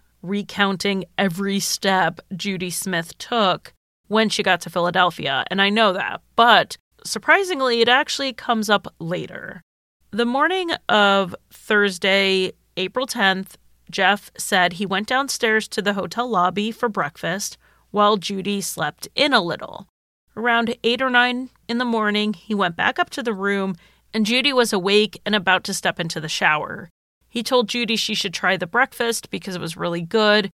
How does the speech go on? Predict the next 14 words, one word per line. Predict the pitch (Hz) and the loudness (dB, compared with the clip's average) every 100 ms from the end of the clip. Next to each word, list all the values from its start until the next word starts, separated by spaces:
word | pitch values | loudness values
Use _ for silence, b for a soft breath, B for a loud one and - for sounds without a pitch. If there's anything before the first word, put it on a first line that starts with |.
| _ _ - | _ _ -8
and | 214 | -6
she | 269 | -2
made | 349 339 | -2 0
a | |
lighthearted | 233 208 208 214 202 170 | 0 0 0 0 0 -2
joke | 190 190 180 - _ _ _ _ | -2 -2 -2 -8 _ _ _ _
about | 196 202 190 185 180 - | 0 6 6 6 2 -2
not | 196 208 - - | 2 4 4 0
going | 208 190 175 | 0 0 0
down | 185 175 175 175 170 - | 2 2 2 0 -6 -2
as | 180 160 | -2 0
she | 156 175 | -2 -4
was, | 180 202 180 180 | 2 4 4 0
meaning | 190 185 180 180 160 | -4 -4 -4 -4 -6